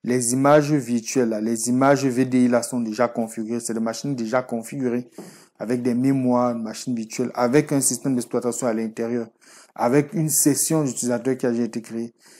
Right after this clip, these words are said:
Pourtant, quand vous partez de zéro, vous devez créer la machine virtuelle, vous devez installer le système d'exploitation, vous devez en fait créer le mot de passe,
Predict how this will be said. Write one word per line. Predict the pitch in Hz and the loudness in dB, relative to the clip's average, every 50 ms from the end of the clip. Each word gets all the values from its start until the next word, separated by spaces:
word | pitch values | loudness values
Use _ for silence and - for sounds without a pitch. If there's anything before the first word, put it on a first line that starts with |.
| _ _ _ | _ _ _
Pourtant, | - - - 147 151 | -6 0 2 2 4
quand | 151 175 156 | 6 4 4
vous | 151 151 | 4 2
partez | 147 147 143 127 123 123 - 143 | 2 4 4 4 4 4 2 0
de | 135 120 117 120 | 0 0 -2 -2
zéro, | 113 110 107 117 120 120 117 135 160 - - _ _ - - - _ _ - | -2 -2 0 0 0 2 2 2 0 -2 -6 _ _ -20 -20 -20 _ _ -4
vous | 127 | 0
devez | 131 139 123 135 139 | 2 4 6 4 4
créer | - - 131 131 135 | 2 2 2 4 4
la | 139 135 | 4 4
machine | 127 123 120 117 - - 143 135 | 4 2 0 0 -2 -4 -4 -4
virtuelle, | 120 120 110 - - 127 127 143 143 - _ _ _ _ _ _ | -4 -4 -6 -4 -4 -4 -2 -4 -6 -10 _ _ _ _ _ _
vous | - 120 131 | -4 -2 0
devez | 131 123 127 135 | 2 4 4 4
installer | 131 123 120 - - - 127 123 131 139 | 2 2 0 -2 2 2 4 4 4 2
le | 127 123 | 2 0
système | - - - 135 127 | -2 -4 -4 -2 -2
d'exploitation, | 123 117 - - 120 113 131 117 - - - 131 131 120 | -2 -2 -2 -4 -4 -4 -4 -6 -6 -4 -4 -4 -4 -4
vous | 120 127 | -4 -2
devez | 127 120 110 123 | -2 0 2 2
en | 127 120 | 2 0
fait | 113 - 127 113 - 127 | 0 -2 -6 -4 -4 -6
créer | 113 - - 120 120 123 | -6 -4 -2 0 0 2
le | 120 120 | 2 0
mot | 117 120 123 117 | 0 0 -2 -2
de | 117 | -2
passe, | 107 - - 120 123 - - - | -4 -2 -2 0 0 -2 -4 -8